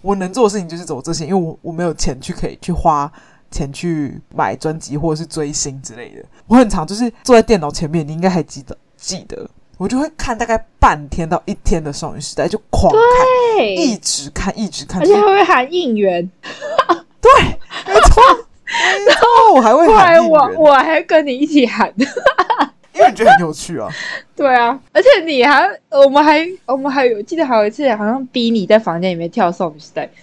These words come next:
Speaker 2: 然后我就把它录起来。
Speaker 1: 有，我还记得，我记得我以前还特别去把那个《少女时代》的那个说出你的愿望学起来，还有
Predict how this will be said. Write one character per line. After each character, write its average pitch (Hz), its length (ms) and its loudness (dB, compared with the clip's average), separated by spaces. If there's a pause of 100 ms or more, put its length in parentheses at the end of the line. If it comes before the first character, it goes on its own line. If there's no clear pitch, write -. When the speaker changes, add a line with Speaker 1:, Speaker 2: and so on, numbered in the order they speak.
(180)
Speaker 2:
然 170 80 -6
后 185 40 -2
我 190 60 -2
就 185 100 -4
把 165 80 -4
它 147 60 -6
录 170 220 -8
起 - 140 -18
来。 - 80 -20
Speaker 1:
有， 277 100 -4
我 254 80 -2
还 226 80 2
记 240 160 -8
得， 175 280 0
我 160 120 -2
记 170 140 -8
得 127 340 -10 (380)
我 202 180 -8
以 202 120 -20
前 170 160 -8
还 165 100 -8
特 202 140 -2
别 165 100 -4
去 - 100 -10
把 147 180 -6
那 165 120 -10
个 170 60 -8
《少 170 160 -8
女 147 80 -10
时 139 240 -16
代》 156 180 -12
的 143 100 -14
那 143 120 -16
个 117 240 -18
说 175 120 -14
出 175 140 -10
你 160 60 -12
的 135 100 -16
愿 147 180 -12
望 143 180 -12
学 107 200 -14
起 - 220 -14
来， - 180 -20 (120)
还 202 100 -14
有 - 60 -14